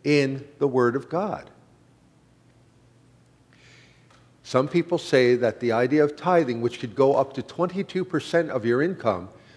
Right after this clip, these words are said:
through the Old Testament economy, is not mentioned and is eliminated in the New Testament. However, Jesus himself, in talking to the scribes and Pharisees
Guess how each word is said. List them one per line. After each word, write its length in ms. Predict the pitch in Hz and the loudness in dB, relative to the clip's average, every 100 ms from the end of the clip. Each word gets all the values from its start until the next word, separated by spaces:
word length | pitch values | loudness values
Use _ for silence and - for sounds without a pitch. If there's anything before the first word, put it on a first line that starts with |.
| _ | _
through 140 | - 123 | 0 2
the 100 | 117 | 4
Old 240 | 123 143 | 4 4
Testament 440 | - 139 - 127 135 | 4 2 2 -6 -6
economy, 540 | - 170 151 87 - 95 _ _ _ _ _ _ _ _ _ _ _ _ _ _ _ | -4 -2 -2 -6 -14 -20 _ _ _ _ _ _ _ _ _ _ _ _ _ _ _
is 200 | 135 107 | 0 2
not 240 | 131 127 | 0 0
mentioned 380 | 139 143 143 147 | -2 -2 -4 -4
and 220 | 131 131 | -2 0
is 180 | 135 127 | -2 0
eliminated 720 | 143 147 208 151 98 - - - _ _ _ _ - | 0 2 2 0 -2 -8 -20 -20 _ _ _ _ -8
in 120 | 120 | -6
the 100 | 120 | -4
New 180 | 127 123 | -4 0
Testament. 480 | 160 170 - - - - _ _ _ _ _ _ _ _ _ _ _ _ _ _ _ _ _ _ _ - | 4 4 2 -16 -20 -20 _ _ _ _ _ _ _ _ _ _ _ _ _ _ _ _ _ _ _ -6
However, 500 | 117 139 180 101 - - _ _ _ _ _ _ _ _ _ _ | 0 2 2 -2 -12 -20 _ _ _ _ _ _ _ _ _ _
Jesus 480 | - 135 131 147 - | -2 -2 0 -2 -2
himself, 560 | 151 135 - 202 120 | -2 0 4 6 4
in 100 | 113 | -2
talking 400 | 104 123 120 147 | -4 0 0 -2
to 100 | - | -6
the 100 | 147 | -6
scribes 480 | 135 - 123 120 113 | -6 0 4 4 2
and 140 | 135 120 | -6 -2
Pharisees 800 | 147 165 151 - 87 - - | 4 6 4 0 -10 -16 -20